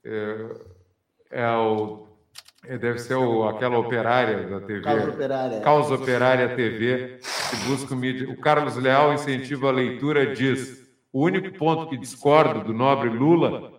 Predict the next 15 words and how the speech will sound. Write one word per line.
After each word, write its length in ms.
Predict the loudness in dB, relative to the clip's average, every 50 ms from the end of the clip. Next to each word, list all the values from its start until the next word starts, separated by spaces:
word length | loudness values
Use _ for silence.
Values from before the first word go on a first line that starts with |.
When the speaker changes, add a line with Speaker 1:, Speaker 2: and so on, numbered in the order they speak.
| _ _
Speaker 1:
é 100 | -2 -2
desarmar 640 | -2 -2 0 4 4 4 4 4 4 4 4 4 2
o 60 | 0
cidadão 580 | -2 -6 -4 0 0 0 2 2 0 0 0 0
de 100 | -4 -6
bem. 640 | -2 2 2 2 4 2 0 -4 -8 -12 -16 -20 _ _ _ _
Quem 180 | _ -2 2 2
apoia 420 | 4 2 2 2 2 4 6 6
essa 220 | 4 4 2 -2 -4
postura 640 | -4 -2 -2 -2 -2 -2 -4 -4 -2 0 2 2 0
nunca 480 | 0 -2 -4 -2 0 0 0 0 0
teve 680 | 0 0 2 2 0 -2 -6 -8 -8 -12 -16 -20 _ _ _
a 140 | 2 4 4
mãe 480 | 4 2 2 0 0 0 -2 -4 -4 -2
assaltada." 1300 | 0 0 0 0 0 0 2 2 2 2 -2 0 4 6 6 6 6 4 0 -4 -6 -8 -10 -14 -18